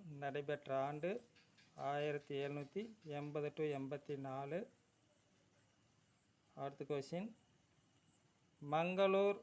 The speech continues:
உடன்படிக்கை நடைபெற்ற, ஏற்பட்ட ஆண்டு ஆயிரத்தி எழுநூத்தி எண்பத்தி நாலு. இரண்டாம் மை-, ஆங்கில மைசூர் போர் முடிந்த பிறகு மங்களூர் உடன்படிக்கை ஏற்பட்டது. சரிங்களா? அடுத்தது,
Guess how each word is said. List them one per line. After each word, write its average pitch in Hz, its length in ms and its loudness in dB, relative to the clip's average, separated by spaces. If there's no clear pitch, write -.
உடன்படிக்கை 156 840 0
நடைபெற்ற, 147 880 -2
ஏற்பட்ட 147 500 -2
ஆண்டு 135 360 -2
ஆயிரத்தி 151 540 0
எழுநூத்தி 143 460 -2
எண்பத்தி 147 380 0
நாலு. 135 260 0
இரண்டாம் 160 400 6
மை-, 151 320 0
ஆங்கில 156 420 2
மைசூர் 147 480 -2
போர் 143 200 -2
முடிந்த 156 360 -2
பிறகு 147 320 -2
மங்களூர் 147 420 2
உடன்படிக்கை 139 600 0
ஏற்பட்டது. 135 520 -6
சரிங்களா? 143 420 -4
அடுத்தது, 143 440 0